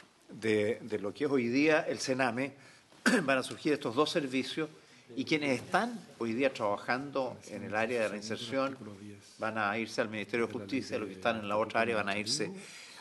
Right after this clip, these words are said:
al Ministerio de Desarrollo. Yo no sé, porque esta fue una norma que se discutió y también creo que la, la dipres tiene una palabra en esta materia, para poder, primero, que esta disposición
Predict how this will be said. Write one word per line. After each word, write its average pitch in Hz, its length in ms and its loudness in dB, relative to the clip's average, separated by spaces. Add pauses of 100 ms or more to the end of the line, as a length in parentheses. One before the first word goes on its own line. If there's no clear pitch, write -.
al 104 160 2
Ministerio 113 400 0
de 113 60 4
Desarrollo. 147 360 4
Yo 135 180 4
no 151 120 2
sé, 190 400 2 (420)
porque 117 200 0
esta 139 140 -4
fue 135 140 -6
una 117 80 2
norma 127 500 0
que 120 120 -10
se 117 140 -4
discutió 110 600 2
y 127 60 -2
también 113 380 -2
creo 143 200 -2
que 107 80 -4
la, 95 220 -2
la 98 160 0
dipres 113 340 0 (460)
tiene 123 320 -2
una 107 160 2
palabra 110 400 4
en 135 60 -4
esta 131 140 -4
materia, 120 440 0 (640)
para 123 200 4
poder, 123 380 4
primero, 170 500 0 (580)
que 143 160 4
esta 170 200 4
disposición 151 580 2